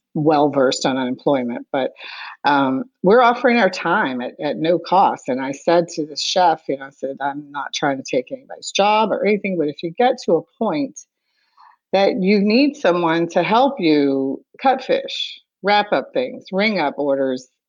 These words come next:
and, and you can't pay your staff that were at that point, give us a call, because I will come and, and I'll work for you for, at no cost to you for a few hours, for a few days, whatever you need." So at this point, that's, that's just another avenue of us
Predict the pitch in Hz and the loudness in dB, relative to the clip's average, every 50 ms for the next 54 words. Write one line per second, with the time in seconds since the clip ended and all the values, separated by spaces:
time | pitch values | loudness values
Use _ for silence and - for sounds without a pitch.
0 | _ - 165 151 151 147 143 147 139 - - _ _ _ _ _ _ _ _ _ | _ -4 -2 0 0 -2 -4 -4 -8 -10 -12 _ _ _ _ _ _ _ _ _
1 | _ _ - 156 151 156 156 156 151 - - 247 254 262 254 - - - 202 196 | _ _ -4 -2 -2 0 0 -2 -4 -4 -2 -2 0 0 -2 -2 -2 0 2 4
2 | 190 170 165 151 151 147 147 - - - 170 165 123 120 113 113 - - 147 104 | 6 6 4 4 2 0 -2 -2 0 2 2 4 4 2 0 -2 -4 -4 -4 -4
3 | 113 147 147 156 160 156 160 151 135 - - - 240 220 175 151 143 143 - _ | -2 -2 0 0 0 0 0 0 -2 -2 -4 -4 -4 -2 -2 -2 -4 -6 -8 _
4 | _ _ _ _ _ _ _ - 220 233 262 247 254 226 - 262 220 - - - | _ _ _ _ _ _ _ 0 2 4 4 2 2 0 0 2 2 2 2 0
5 | 151 - - 185 196 214 220 254 277 269 - 277 247 185 175 180 185 - 196 196 | 0 0 0 2 4 4 4 4 4 4 2 0 0 0 0 -2 -4 -6 -6 -8
6 | 196 - - 208 226 233 240 247 247 254 285 277 - - 180 151 143 139 147 156 | -8 -8 -8 -6 -2 0 2 4 4 4 4 2 0 -2 -2 0 0 0 0 -2
7 | - - 175 170 - 156 170 - 185 185 190 185 - 294 359 349 349 - - - | 0 0 0 2 2 0 -2 0 0 -2 -2 0 0 0 0 -2 -4 -6 -6 -6
8 | 107 - - - - _ - 156 156 156 175 - - - 254 254 254 262 294 294 | -4 -4 -6 -10 -8 _ -2 -2 -2 -2 -2 -4 -4 -2 0 2 4 4 4 4
9 | 254 - 85 - - - 175 175 185 - 269 262 220 226 233 269 277 208 151 135 | 2 0 0 -4 -4 -2 -2 -2 0 0 0 0 2 4 4 4 4 2 2 0
10 | - 196 185 196 208 202 202 185 170 170 208 214 147 - - _ _ _ _ - | 0 -2 -2 0 -2 -2 -4 -4 -6 -4 -6 -6 -6 -8 -12 _ _ _ _ -20
11 | - - - _ _ - - _ _ _ _ _ _ _ _ _ _ - 233 226 | -20 -20 -20 _ _ -20 -20 _ _ _ _ _ _ _ _ _ _ 0 2 2
12 | 226 220 220 214 214 214 190 196 - 302 277 285 - 320 285 262 226 175 165 180 | 4 4 4 4 4 4 2 2 0 0 -2 0 0 0 2 2 2 0 0 2
13 | 196 208 214 220 214 - - - - - - - - - _ - 185 175 - - | 4 4 4 4 2 -2 -12 -18 -18 -18 -18 -20 -20 -10 _ -2 -2 -2 -4 -6
14 | 202 190 - 214 185 170 165 170 175 170 - 160 160 160 170 170 160 160 160 156 | -10 -8 -6 -4 -2 0 0 2 2 2 2 2 2 2 2 0 -2 -2 -2 -2
15 | 151 156 147 143 - | 0 -2 -2 -4 -6